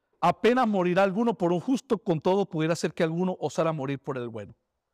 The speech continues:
Siendo sinceros, hermanos, ¿entienden este versículo? Veamos que habla del derramamiento del,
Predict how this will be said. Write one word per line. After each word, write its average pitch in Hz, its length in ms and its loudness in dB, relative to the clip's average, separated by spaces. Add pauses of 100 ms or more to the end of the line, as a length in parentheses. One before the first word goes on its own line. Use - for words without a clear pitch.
(320)
Siendo 208 280 0
sinceros, 151 560 -4
hermanos, 117 540 -10
¿entienden 190 380 -4
este 190 160 -4
versículo? 165 440 -6 (2500)
Veamos 180 260 2
que 180 200 2
habla 180 240 2
del 170 140 0
derramamiento 156 640 0
del, 143 220 0